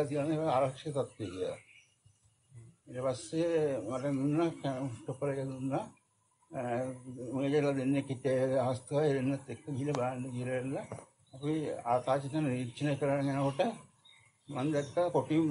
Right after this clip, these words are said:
දුනවා මේ බංකර් එකට. මම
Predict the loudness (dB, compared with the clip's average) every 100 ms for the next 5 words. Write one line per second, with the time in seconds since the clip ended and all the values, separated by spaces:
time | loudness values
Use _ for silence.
0 | 2 0 2 2 4 6 6 6 6 4
1 | 4 2 0 -8 -10 -2 0 4 4 4
2 | 0 -4 -2 -2